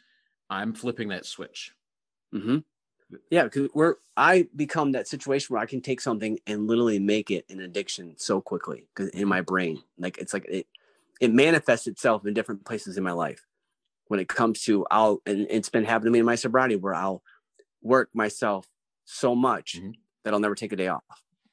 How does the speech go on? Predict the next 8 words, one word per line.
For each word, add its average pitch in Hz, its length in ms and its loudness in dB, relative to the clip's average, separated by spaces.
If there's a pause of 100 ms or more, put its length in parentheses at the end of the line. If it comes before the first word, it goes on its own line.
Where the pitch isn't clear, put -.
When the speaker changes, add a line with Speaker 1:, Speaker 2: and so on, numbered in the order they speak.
(160)
Speaker 2:
I'll - 140 -2
literally 110 240 0
consume 117 440 -2
myself 98 440 -2
with - 140 -14
work 90 280 -2
so 90 160 -4
much, - 320 -8